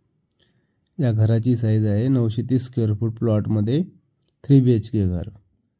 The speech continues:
आणि या घराची फायनल किंमत आहे एकोणपन्नास लाख रुपयामध्ये. बघू शकता या घरामध्ये हॉलमध्ये पीओपी, बेडरूममध्ये पीओपी,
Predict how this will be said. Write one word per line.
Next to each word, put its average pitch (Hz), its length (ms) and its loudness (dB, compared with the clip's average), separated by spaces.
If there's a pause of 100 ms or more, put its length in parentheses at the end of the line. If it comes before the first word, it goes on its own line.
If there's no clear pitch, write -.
(360)
आणि 113 260 0
या 117 120 -2
घराची 110 460 0
फायनल 120 540 0
किंमत 113 300 -2
आहे 101 300 0 (580)
एकोणपन्नास 127 680 0
लाख 104 220 -2
रुपयामध्ये. 95 480 -4 (1000)
बघू 113 180 0
शकता 123 280 -2
या 117 180 0
घरामध्ये 110 580 0 (1600)
हॉलमध्ये 113 460 2
पीओपी, 110 500 0
बेडरूममध्ये 110 580 0
पीओपी, 110 560 -2